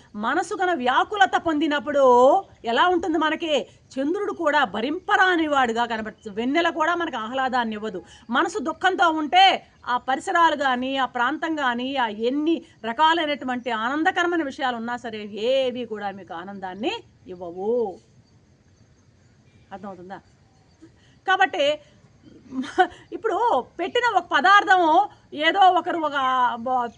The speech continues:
ప్రేమతో తీసుకొచ్చి పెట్టారు బ-, పళ్ళెంలో, అది ఇదేదో దీంట్లో విషం కలిపి ఉన్నారే, ఏమో ఇది విషంలాగుందే, విషంలాగుందే అని భావంతో కానీ తిన్నామంటే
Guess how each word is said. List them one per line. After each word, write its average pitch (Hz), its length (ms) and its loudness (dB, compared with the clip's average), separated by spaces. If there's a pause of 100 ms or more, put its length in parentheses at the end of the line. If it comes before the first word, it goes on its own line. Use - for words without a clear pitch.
ప్రేమతో 359 360 -2
తీసుకొచ్చి 330 440 -8
పెట్టారు 285 640 0 (160)
బ-, 233 160 -2 (120)
పళ్ళెంలో, 294 600 0 (240)
అది 277 380 -4 (160)
ఇదేదో 269 360 0
దీంట్లో 254 280 -4
విషం 302 260 -6
కలిపి 262 240 -6
ఉన్నారే, 247 520 -2 (180)
ఏమో 254 400 -4
ఇది 240 220 -6
విషంలాగుందే, 269 760 -2
విషంలాగుందే 269 640 -2
అని 269 100 -4
భావంతో 254 460 0
కానీ 254 160 -4
తిన్నామంటే 247 760 -4